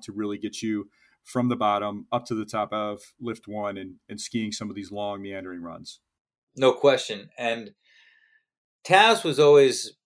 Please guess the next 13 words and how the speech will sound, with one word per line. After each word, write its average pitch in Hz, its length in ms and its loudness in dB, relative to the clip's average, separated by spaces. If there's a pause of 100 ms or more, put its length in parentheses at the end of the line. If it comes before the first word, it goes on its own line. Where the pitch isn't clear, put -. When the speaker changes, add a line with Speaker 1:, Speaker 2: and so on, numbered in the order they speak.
(960)
Speaker 2:
known 127 840 0 (140)
for 107 420 4 (200)
the 107 140 0
advanced 110 500 -2
skiing, 95 520 -4 (420)
and 110 140 -10
this, - 280 -6 (180)
this - 340 -8
snow 151 200 2
sports 98 380 0
school 95 320 -6
was 87 140 -6
designed 104 680 -4